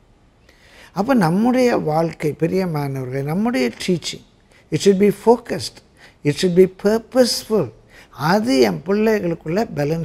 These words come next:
செய்யணும். நான் ஆகாயத்துல சிலம்பம் பண்றவனா இருக்கக்கூடாது. ஏதோ அப்படி ஒரு யூட்டோப்பியன் டாக்ஸ் பேசிட்டு எதுலையுமே அதனால ரிசல்ட் இல்லாம இருக்கக்கூடாது. It should be result oriented. It should be well focused. பிரியமானவர்களே, கர்த்தருடைய பரிசுத்த நாமத்துக்கு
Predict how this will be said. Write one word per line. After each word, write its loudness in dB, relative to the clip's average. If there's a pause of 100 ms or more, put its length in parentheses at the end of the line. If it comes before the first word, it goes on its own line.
செய்யணும். 0
நான் 0
ஆகாயத்துல 0 (100)
சிலம்பம் 0
பண்றவனா -6 (300)
இருக்கக்கூடாது. -2 (500)
ஏதோ 6
அப்படி 4
ஒரு 4
யூட்டோப்பியன் 2
டாக்ஸ் 0
பேசிட்டு -2 (100)
எதுலையுமே -2
அதனால -4
ரிசல்ட் -2
இல்லாம -2
இருக்கக்கூடாது. -6
It -8
should -2
be 2
result -2
oriented. 0 (440)
It 2
should 0
be 4 (240)
well 10 (180)
focused. -2 (680)
பிரியமானவர்களே, 0
கர்த்தருடைய 2 (600)
பரிசுத்த 2
நாமத்துக்கு 2